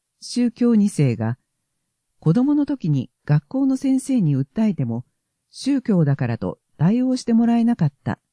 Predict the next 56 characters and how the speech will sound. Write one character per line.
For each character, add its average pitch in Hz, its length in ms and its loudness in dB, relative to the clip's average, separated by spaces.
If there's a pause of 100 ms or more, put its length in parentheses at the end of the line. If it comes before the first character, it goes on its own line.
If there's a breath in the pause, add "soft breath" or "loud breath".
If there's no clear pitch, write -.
(520)
と 220 100 -6
発 175 320 -6
言 170 200 2
し - 60 -18
て 147 100 -4
い 139 80 0
ま 120 100 -4
す。 - 180 -14 (1200)
昨 - 300 0
年 262 240 6 (100)
末、 - 260 -4 (600)
厚 262 240 2
労 254 180 4
省 143 280 -2
は 120 240 -2 (280)
通 214 240 2
知、 - 320 -4 (680)
宗 277 260 -2
教 165 300 2
の 117 260 -2
信 240 260 2
仰 240 240 0
等 226 280 2
に 131 140 2
関 165 200 4
係 151 220 0
す 135 160 -6
る 127 180 -2 (680)
児 185 160 0
童 262 180 4
虐 247 340 -2
待 143 160 2
等 196 320 2
へ 127 80 2
の 110 140 -2
対 208 320 2
応 220 140 2
に 202 100 2
関 175 240 2
す 147 160 -4
る - 260 -4
キ 180 120 0
ュ 240 140 4
ー 233 40 2
ア 220 60 4
ン 202 80 4
ド 185 180 2
エ 139 280 0 (280)
ー 156 60 -2
を - 180 -4
発 - 320 -2
出 - 160 -4
し 160 140 -2
ま 139 100 2
し - 140 -8
た。 - 180 -6